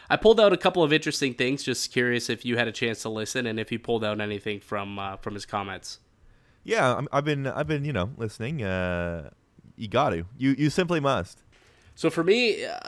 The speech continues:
Speaker 1: a, a couple of things that I really pulled out here and that I kind of alluded to earlier in the podcast was the fact that, uh, so I was listening to the one on Overdrive,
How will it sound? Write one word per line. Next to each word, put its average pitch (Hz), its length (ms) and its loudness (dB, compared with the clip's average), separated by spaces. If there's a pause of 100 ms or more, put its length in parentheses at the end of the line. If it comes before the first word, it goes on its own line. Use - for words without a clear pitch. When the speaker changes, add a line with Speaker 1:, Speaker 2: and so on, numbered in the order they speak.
(240)
Speaker 1:
a, 135 140 -4 (260)
a 143 60 -2
couple 240 340 0
of 233 80 -4
things 160 300 0
that 139 100 0
I 135 60 2
really 135 340 2
pulled 123 300 -4
out 113 180 -2
here 110 400 -4
and 110 580 -6 (600)
that 123 140 0
I 123 80 2
kind 135 260 -2
of 127 80 -4
alluded 123 420 -4
to 120 300 -2
earlier 123 340 0
in 123 100 0
the 110 80 -2
podcast 107 760 -2 (640)
was 127 420 4 (260)
the 131 100 2
fact 143 440 4
that, 127 300 4
uh, - 600 -8
so 143 180 2
I 143 40 6
was 139 100 2
listening 147 360 2
to 135 40 2
the 131 80 2
one 131 160 2
on 131 100 2
Overdrive, 113 800 2